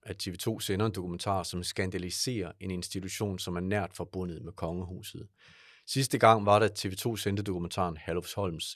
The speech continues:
Hemmeligheder. Den dokumentar var heller ikke fin i kanten. Langt fra, faktisk.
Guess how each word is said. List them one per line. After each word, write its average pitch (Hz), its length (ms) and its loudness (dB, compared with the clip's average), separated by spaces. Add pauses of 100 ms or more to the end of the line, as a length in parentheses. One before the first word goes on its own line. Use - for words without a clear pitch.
Hemmeligheder. 87 580 -6 (1160)
Den 135 160 12
dokumentar 104 440 2
var 90 80 0
heller 107 200 4
ikke 98 140 -2 (180)
fin 107 200 0
i - 20 -4
kanten. 95 440 -4 (520)
Langt 85 420 2
fra, - 320 -2 (260)
faktisk. - 500 -10